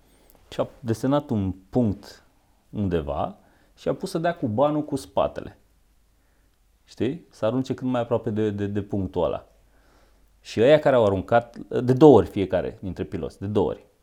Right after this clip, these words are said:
să arunce cu banul. Și ăia care au aruncat prima dată aproape de punct,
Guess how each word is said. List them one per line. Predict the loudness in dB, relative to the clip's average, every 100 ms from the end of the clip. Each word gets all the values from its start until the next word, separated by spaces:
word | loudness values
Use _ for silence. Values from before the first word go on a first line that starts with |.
| _ -20 _ _
să | _ -2
arunce | -2 -4
cu | -12
banul. | -6 -6 -8 -20 _ -20 _ _ _
Și | -20 -14 -4 0
ăia | 0
care | 2
au | 0
aruncat | 2 0 0
prima | -2 0
dată | -2 -2
aproape | 0 0 0
de | -4
punct, | -4 -4 -4 -6